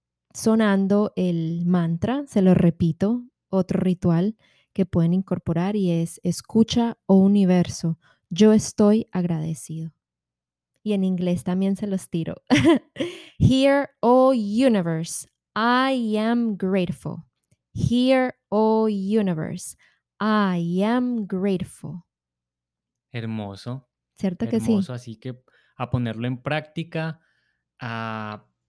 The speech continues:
Speaker 2: usarlo día a día en, en sus vidas y poco a poco van a ver cómo se transforma la vida,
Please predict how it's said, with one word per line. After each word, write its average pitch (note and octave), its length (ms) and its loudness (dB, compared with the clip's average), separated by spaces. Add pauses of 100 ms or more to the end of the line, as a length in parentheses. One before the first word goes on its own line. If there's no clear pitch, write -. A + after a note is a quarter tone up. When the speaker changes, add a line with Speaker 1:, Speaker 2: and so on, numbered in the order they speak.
(720)
Speaker 2:
usarlo A#2+ 600 -6
día D3+ 460 -4
a D3+ 60 -2
día D3 600 -2 (360)
en, G#2 960 -6 (340)
en G#2 180 -10
sus - 260 -18
vidas D3 600 -6 (1040)
y A2+ 640 -4
poco G#2+ 240 -8
a G#2+ 100 -10
poco B2 300 -6
van B2+ 140 -4
a C3 80 -4
ver B2+ 240 -6
cómo B2 640 -4 (760)
se B2 120 -8
transforma A2+ 1120 -8 (520)
la G2+ 180 -8
vida, G2 440 -12